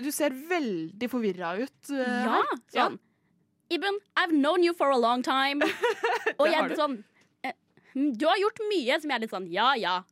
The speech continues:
Speaker 2: Men dette, I am surprised, sånn faktisk. Jeg er sånn, ja,
Speaker 1: Er du
Speaker 2: ja.
Speaker 1: faktisk overrasket? Jeg føler at det er veldig,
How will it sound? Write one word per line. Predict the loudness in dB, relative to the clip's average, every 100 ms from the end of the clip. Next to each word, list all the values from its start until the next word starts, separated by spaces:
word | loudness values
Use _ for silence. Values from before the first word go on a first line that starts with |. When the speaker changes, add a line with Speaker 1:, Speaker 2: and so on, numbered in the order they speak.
| _ -2
Speaker 2:
Men | 0 0
dette, | -2 -2 0 2 0 -10 _ _ _ -2
I | -2
am | 2 0 0
surprised, | -4 -2 -2 -2
sånn | -6 -6
faktisk. | -4 -6 -8 -8 -4 -4 -4 -20 -6
Jeg | -2
er | 2
sånn, | 2 0 0
ja, | 4 4
Speaker 1:
Er | 4
du |
Speaker 2:
ja. | 4 2 2
Speaker 1:
faktisk | 0 0
overrasket? | 0 0 0
Jeg | 0
føler | 2 2
at | 2
det | 2
er | 0 -4
veldig, | -2 0 -2 -8 -4 2 2